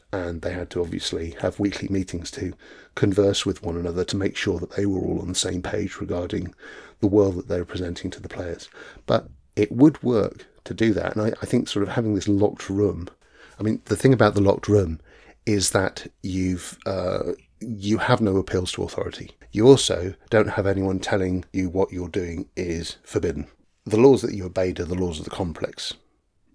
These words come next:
in this one. So, um, there's no real laws. There's, there's no laws saying you can't take the lives of your, um,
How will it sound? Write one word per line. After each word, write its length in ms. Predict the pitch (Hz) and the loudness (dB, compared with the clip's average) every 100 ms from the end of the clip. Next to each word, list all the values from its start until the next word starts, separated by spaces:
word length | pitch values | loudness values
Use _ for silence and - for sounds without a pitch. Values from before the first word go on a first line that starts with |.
| _ | _
in 140 | 90 | -8
this 200 | 87 - | -6 -6
one. 200 | - 85 - _ | -6 -8 -14 _
So, 420 | - - - - - | -10 -6 -6 -4 -6
um, 240 | - - - - - - | -6 -14 -16 -16 -16 -4
there's 260 | 98 - | -2 0
no 100 | 101 | 0
real 380 | 95 87 85 82 - - - | 0 0 -2 -2 -10 -20 -14
laws. 340 | 98 95 90 87 | -6 -4 -4 -4
There's, 160 | 92 | -8
there's 260 | - 101 98 | -6 -4 4
no 100 | 120 | 6
laws 260 | 107 101 92 | 6 4 2
saying 320 | 101 92 90 - - - | 0 -2 -4 -12 -20 -10
you 120 | - | -8
can't 320 | - - 98 - | -4 0 0 0
take 240 | - 95 | -2 -2
the 100 | 87 | -2
lives 440 | 95 92 90 82 - | -2 0 -2 -4 -6
of 380 | 87 87 85 - - - - _ | -4 -4 -6 -14 -20 -20 -20 _
your, 580 | _ 92 87 87 90 87 | _ -4 -2 -2 -2 0
um, 320 | 87 85 80 | -2 -2 -6